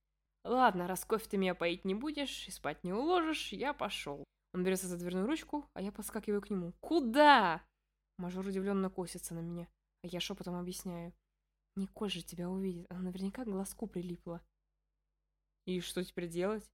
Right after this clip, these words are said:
Он растерянно переминается на пороге. «Разувайся и жди, пока она уйдёт», велю я. «А прилечь можно?»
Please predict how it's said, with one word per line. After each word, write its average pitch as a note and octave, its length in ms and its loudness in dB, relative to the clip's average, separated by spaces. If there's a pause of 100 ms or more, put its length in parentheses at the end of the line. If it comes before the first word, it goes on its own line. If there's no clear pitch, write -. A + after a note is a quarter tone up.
(240)
Он F#3+ 80 -4
растерянно G3 400 -2
переминается G3 640 -2
на G3+ 80 0
пороге. F3+ 440 -2 (460)
«Разувайся G3 720 -2
и - 200 -8
жди, F#3 300 -6
пока A3+ 440 -4
она B3 240 -2
уйдёт», F#3+ 540 -2
велю E3+ 220 -6
я. E3+ 320 -6 (640)
«А G3 60 -12
прилечь A3 580 4
можно?» G#3 540 4